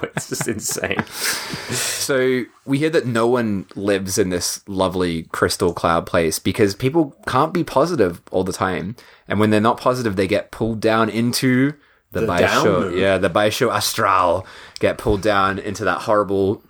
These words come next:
Speaker 2: shit smeared sewer with those annoying Rammstein boys.
Speaker 1: <laughs>
Speaker 2: So the, the crystal tells Shusha that only a super person can help fight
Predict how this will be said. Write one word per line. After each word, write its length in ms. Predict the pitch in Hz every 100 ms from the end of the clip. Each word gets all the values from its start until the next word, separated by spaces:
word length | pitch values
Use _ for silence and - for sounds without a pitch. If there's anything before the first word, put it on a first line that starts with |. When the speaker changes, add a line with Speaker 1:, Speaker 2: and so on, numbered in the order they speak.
| -
Speaker 2:
shit 500 | - - - 120 - _
smeared 760 | - - 131 113 107 101 101 107
sewer 540 | - 110 98 92 95 - - - _
with 180 | 92 92
those 480 | 101 92 92 98 - _ _ _
annoying 720 | 107 98 95 95 95 92 92 117
Rammstein 720 | 143 101 95 101 - 90 90
boys. 440 | 90 90 90 107 - -
Speaker 1:
<laughs> 320 | 151 - - 151
Speaker 2:
So 180 | 147
the, 340 | 135 135 123 117 _ _ -
the 80 | 135
crystal 380 | 165 151 156
tells 460 | 127 135 117 107 -
Shusha 380 | - - 113 113
that 100 | 101 -
only 280 | 120 131
a 60 | 107
super 360 | - - 113 107
person 600 | 104 90 - 80 64 - -
can 120 | 98
help 240 | 90 87
fight 300 | - 85 76